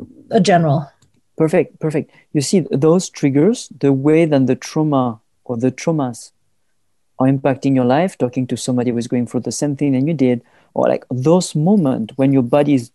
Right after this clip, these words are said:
Speaker 2: being triggered today,
Speaker 1: Mm-hmm.
Speaker 2: that's the entrance door.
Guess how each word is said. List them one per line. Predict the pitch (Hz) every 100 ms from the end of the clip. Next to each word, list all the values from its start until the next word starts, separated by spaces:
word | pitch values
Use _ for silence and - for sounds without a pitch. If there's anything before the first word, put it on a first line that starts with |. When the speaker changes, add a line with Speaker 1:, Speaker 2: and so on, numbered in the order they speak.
| _ -
Speaker 2:
being | 123 135 127
triggered | - 156 139 117 -
today, | - 135 120 190 - _ _ 196
Speaker 1:
Mm-hmm. | 180 185 208 127
Speaker 2:
that's | 127 156 196
the | - 151
entrance | 143 135 139 127
door. | 117 135 120 117